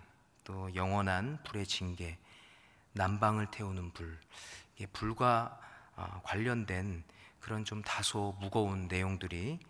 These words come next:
오늘 단락에 기록되어 있습니다. 그럼에도 불구하고 저희들이, 어,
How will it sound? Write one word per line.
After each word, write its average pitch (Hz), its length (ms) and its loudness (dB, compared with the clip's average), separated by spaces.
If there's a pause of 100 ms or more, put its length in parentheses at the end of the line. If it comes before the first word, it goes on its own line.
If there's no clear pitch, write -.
(360)
오늘 95 260 -2
단락에 87 680 -2
기록되어 92 500 -4
있습니다. 87 720 -4
그럼에도 104 420 0
불구하고 101 800 -2
저희들이, 110 600 -2 (600)
어, 90 580 -6